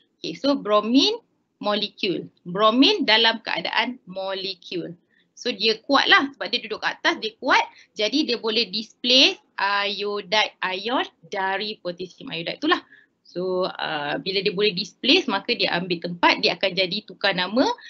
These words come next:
kepada potassium bromide. Okey, kepada potassium bromide. So saya tulis kat sini eh. Okey, so equation dia K I campur B R two.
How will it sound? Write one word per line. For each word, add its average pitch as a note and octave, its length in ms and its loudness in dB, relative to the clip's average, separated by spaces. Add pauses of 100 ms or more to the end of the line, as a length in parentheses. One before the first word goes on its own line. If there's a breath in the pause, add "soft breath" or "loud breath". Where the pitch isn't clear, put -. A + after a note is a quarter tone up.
(180 loud breath)
kepada F#3 480 0
potassium F3+ 800 -2
bromide. E3 560 0 (160)
Okey, A3+ 400 0
kepada E3+ 640 -2
potassium F3 480 -4
bromide. D#3+ 320 -8
So - 80 -8
saya E3+ 160 -4
tulis E3+ 240 -6
kat - 80 -6
sini E3 320 0
eh. C#4+ 120 6 (520)
Okey, - 160 -2
so G3+ 160 0
equation G3 480 2
dia C#4 320 6 (480)
K F#3 400 2
I F3+ 640 4 (1040)
campur F#3 960 -2
B F3+ 320 -2
R F3 400 0 (240)
two. F3 640 0